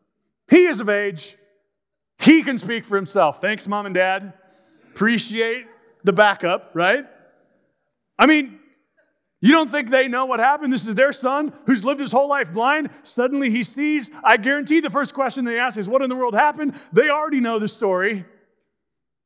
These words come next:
but they don't wanna go on record. So they say, "You know what? He's an adult.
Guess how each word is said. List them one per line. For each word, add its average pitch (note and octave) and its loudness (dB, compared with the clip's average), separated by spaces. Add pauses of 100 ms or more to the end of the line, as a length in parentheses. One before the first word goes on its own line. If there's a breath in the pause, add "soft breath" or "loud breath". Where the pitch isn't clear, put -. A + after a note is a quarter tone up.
but C#4 -6
they D4+ 2
don't A#3+ 4
wanna G3+ -2
go F3+ -4
on D3+ -4
record. G3 -4 (760)
So F#3 -4
they G3 4
say, B3+ -4
"You C#4 -2
know C#4+ -4
what? B3 -6
He's C#4+ -4
an G3 -2
adult. E3 -2